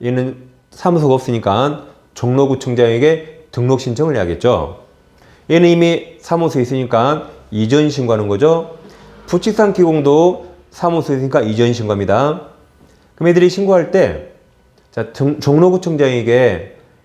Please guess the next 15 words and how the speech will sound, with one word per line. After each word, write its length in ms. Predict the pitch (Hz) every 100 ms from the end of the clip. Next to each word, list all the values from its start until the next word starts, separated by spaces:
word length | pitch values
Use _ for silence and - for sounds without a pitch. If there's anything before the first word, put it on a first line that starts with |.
| _ _ _ _ _ -
여기를 420 | 127 170 170 165
사용할 580 | 160 196 196 190 175 170
권한이 320 | 123 127 127
있는 480 | 123 104 107 143 156 - _ _
다른 360 | - 135 151 147
개공갑 960 | 143 147 165 - 127 131 135 - - -
승낙서를 460 | 165 170 160 113
내야 120 | 98
돼요. 480 | 87 87 95 80 82 - _ _ _ _ _ _
건물주 500 | - 175 170 170 170
승낙서 640 | 147 147 143 135 135 127 -
X, 420 | 90 - 113 95 - _ -
임대인 680 | 117 131 160 170 160 - -
승낙서 560 | - 139 135 135 170 -
X. 540 | 87 - 107 - -